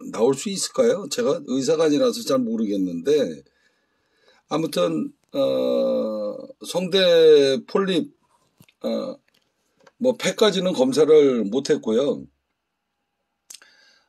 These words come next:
아, 의사가 얘기하는 것은 이제 성대 폴립, 그러니까 성대 결절보다 훨씬 더 심한 거죠.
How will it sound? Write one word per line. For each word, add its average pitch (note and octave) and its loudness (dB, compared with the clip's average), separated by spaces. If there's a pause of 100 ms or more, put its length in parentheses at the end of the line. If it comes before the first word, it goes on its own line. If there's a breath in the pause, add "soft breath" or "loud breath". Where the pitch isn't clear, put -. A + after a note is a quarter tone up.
(140 soft breath)
아, A2 -4
의사가 C#3+ 2
얘기하는 C3 0
것은 C#3+ 2
이제 B2 0
성대 D#3+ -4
폴립, C#3+ -4
그러니까 B2+ -2
성대 F3+ -4
결절보다 A#2 2
훨씬 E3 -4
더 C#3 2
심한 A#2 -2
거죠. F2 -6